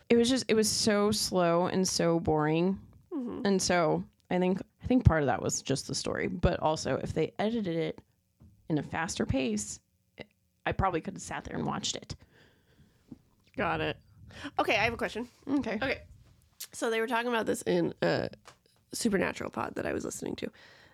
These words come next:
Speaker 2: And it was about how it was a really long com-, like, conversation scene, which obviously
Speaker 1: Okay.
Speaker 2: in a T V show and, like, Supernatural is,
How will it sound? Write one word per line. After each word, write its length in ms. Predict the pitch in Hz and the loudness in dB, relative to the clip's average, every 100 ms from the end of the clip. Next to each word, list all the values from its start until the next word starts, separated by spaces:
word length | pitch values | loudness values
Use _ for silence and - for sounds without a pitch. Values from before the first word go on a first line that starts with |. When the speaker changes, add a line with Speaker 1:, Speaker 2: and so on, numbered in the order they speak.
| _ - | _ -2
Speaker 2:
And 500 | 208 185 165 165 - _ _ _ _ | 2 2 2 0 -2 _ _ _ _
it 180 | - 214 | 2 4
was 840 | 202 196 185 185 175 170 190 - - - | 4 2 2 2 0 -2 -6 -10 -14 -6
about 440 | 196 196 190 190 | -2 0 0 -2
how 760 | 208 196 180 175 165 170 165 - _ _ _ _ | -2 -2 0 2 2 2 0 -4 _ _ _ _
it 80 | 202 | 2
was 140 | 208 196 | 2 4
a 80 | |
really 480 | 185 190 214 226 233 | 2 4 4 4 4
long 760 | 226 190 190 208 202 185 185 175 - | 2 2 4 4 4 2 0 -2 -4
com-, 280 | 214 165 - | -2 0 -2
like, 240 | 165 - _ - | -4 -4 _ -2
conversation 680 | 190 160 185 156 170 202 196 | 0 0 0 0 0 0 -2
scene, 400 | - 196 196 - | 0 0 0 0
which 440 | 165 - - - | -2 -2 -6 -8
obviously 560 | - 170 170 190 151 160 | -4 -2 -2 0 0 0
Speaker 1:
Okay. 80 | - | 0
Speaker 2:
in 40 | 160 | 0
a 60 | |
T 160 | - 190 | 0 2
V 120 | 180 | 2
show 380 | 190 - 156 151 - | 2 2 2 2 2
and, 280 | 165 165 | 0 2
like, 220 | 147 143 - | 2 -2 -2
Supernatural 800 | - 156 151 135 - - - - | 0 2 2 0 0 -2 -2 0
is, 300 | 151 - - | 0 0 -8